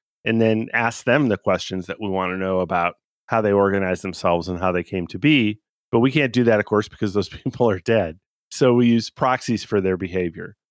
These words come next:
So in some respects, archaeologists have long used patterns of human land use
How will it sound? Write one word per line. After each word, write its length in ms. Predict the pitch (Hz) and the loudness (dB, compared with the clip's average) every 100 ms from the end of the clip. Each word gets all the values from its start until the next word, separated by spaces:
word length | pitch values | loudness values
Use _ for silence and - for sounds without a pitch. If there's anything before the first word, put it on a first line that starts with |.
| _ - | _ -8
So 460 | - 131 120 117 - _ _ - | 0 4 4 2 -6 _ _ -4
in 140 | 131 | -4
some 260 | - 180 190 | 0 2 2
respects, 400 | 147 127 117 - | 2 0 0 -2
archaeologists 840 | 143 147 139 131 131 117 113 - | -4 0 2 4 2 0 -4 -6
have 260 | - 117 101 | -4 -2 -2
long 720 | 104 110 127 131 131 127 120 | 0 2 4 4 2 2 -2
used 880 | 107 120 131 113 90 87 90 - - _ _ - | -2 2 4 4 2 -2 -6 -12 -18 _ _ -6
patterns 760 | - 131 135 123 107 101 101 - | -2 0 2 2 0 -2 -6 -8
of 640 | 104 101 101 101 98 - _ _ | 0 2 2 0 -6 -18 _ _
human 300 | - 120 110 | 0 2 4
land 380 | 104 110 123 101 | 2 2 2 0
use 500 | 95 87 87 - | -2 -2 -4 -10